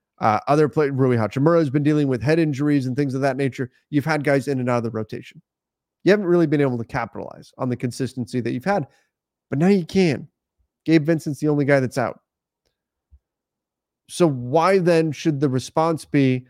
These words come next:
"Hey, that chemistry, that consistency that we had, we're just not gonna use it"? For example, I know D'Lo's been slumping, and it makes sense to, to move him to the bench to a degree. But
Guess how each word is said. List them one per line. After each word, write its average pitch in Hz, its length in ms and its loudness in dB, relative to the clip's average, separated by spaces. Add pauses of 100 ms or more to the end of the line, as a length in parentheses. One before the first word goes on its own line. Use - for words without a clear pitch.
(200)
"Hey, 151 200 4
that 117 240 -2
chemistry, 156 420 0
that 131 160 0
consistency 147 600 0
that 131 140 2
we 127 100 0
had, 139 460 0 (920)
we're 147 200 0
just 139 140 -2
not 143 140 0
gonna 117 140 -2
use 131 260 0
it"? - 120 -18 (1500)
For 175 80 6
example, 202 540 2 (520)
I 165 100 6
know 277 220 4
D'Lo's 143 340 2
been 123 160 -6
slumping, 113 420 -10 (840)
and 160 120 2
it 190 40 4
makes 247 240 0
sense - 440 -4 (400)
to, 165 160 -2
to 156 120 -6
move 170 200 2
him 160 60 -6
to 156 60 -2
the 143 80 -2
bench 117 260 -4
to 160 100 0
a 156 40 0
degree. 120 340 -4 (1700)
But 139 400 0